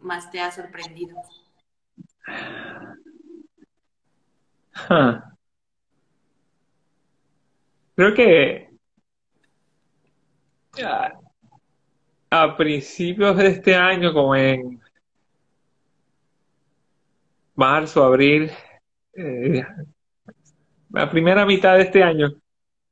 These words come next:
Speaker 2: sacamos, saqué una publicación con unos colegas de Florida donde descubrimos un huesecito así muy, muy di-, muy divinito, pero que re-, que, que representa, eh, el género, el euterodáctilo,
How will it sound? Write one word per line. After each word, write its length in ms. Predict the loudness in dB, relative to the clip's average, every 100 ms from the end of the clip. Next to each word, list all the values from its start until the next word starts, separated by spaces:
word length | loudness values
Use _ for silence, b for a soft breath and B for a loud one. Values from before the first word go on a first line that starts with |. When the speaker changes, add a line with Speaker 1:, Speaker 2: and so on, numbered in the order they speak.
| _ _
Speaker 2:
sacamos, 1000 | -2 0 2 4 6 6 6 4 2 -6 -18 -16 -10 -4
saqué 180 | 0 2
una 160 | 2 4
publicación 520 | 2 4 0 0 -2
con 120 | 0
unos 200 | 0 -2
colegas 340 | 2 4 6 4
de 100 | 4
Florida 560 | 4 4 6 4 2
donde 280 | -2 -2 0
descubrimos 760 | -2 0 2 4 4 2 2 2 B B B _
un 140 | 0 4
huesecito 640 | 6 4 2 -2 -2 0 2
así 600 | 2 0 0 0 -2 -6
muy, 340 | 0 4 4
muy 280 | 2 2 4
di-, 160 | 4 2
muy 160 | 2
divinito, 600 | 4 4 4 2 2 2 B B B
pero 220 | 2 2 4
que 140 | 0
re-, 220 | 2 -2 -4
que, 400 | 0 2 2 -2 0
que 160 | 2
representa, 880 | 4 2 0 4 4 4 0 0 -2
eh, 260 | -2 -2 0
el 160 | 0 -2
género, 580 | 0 0 4 6 6 4
el 200 | 4 6
euterodáctilo, 920 | 4 4 4 6 4 0 -2 -4 -4